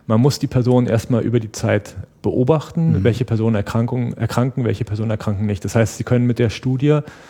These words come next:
Speaker 1: ähm, die wirklich interessanten Ergebnisse werden erst nach fünf, zehn, fünfzehn Jahren, ähm, zutage kommen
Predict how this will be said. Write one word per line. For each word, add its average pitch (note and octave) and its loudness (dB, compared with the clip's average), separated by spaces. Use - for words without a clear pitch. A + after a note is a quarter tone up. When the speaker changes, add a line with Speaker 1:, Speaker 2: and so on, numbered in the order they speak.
Speaker 1:
ähm, B2 4
die A2+ 0
wirklich C#3 2
interessanten D3 0
Ergebnisse G2+ 2
werden A#2 4
erst A2 0
nach G#2 -2
fünf, C#3 -2
zehn, B2 2
fünfzehn A#2+ -2
Jahren, A#2 2
ähm, G#2 -2
zutage A#2 0
kommen F2+ -8